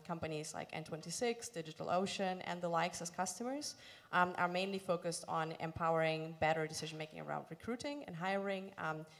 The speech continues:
with the perspective of building, um, better teams. And I think the most interesting,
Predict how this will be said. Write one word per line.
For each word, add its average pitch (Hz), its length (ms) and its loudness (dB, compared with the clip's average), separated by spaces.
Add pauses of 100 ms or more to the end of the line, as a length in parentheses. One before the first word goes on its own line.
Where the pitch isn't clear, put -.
(120)
with 185 120 2
the 190 60 -2
perspective - 560 -2
of 160 100 -4 (100)
building, 165 520 2 (380)
um, 156 200 4
better 156 200 4
teams. 156 260 -4
And - 100 -2
I 202 80 2
think 285 340 -4 (280)
the 190 60 0
most 247 300 4
interesting, 202 760 0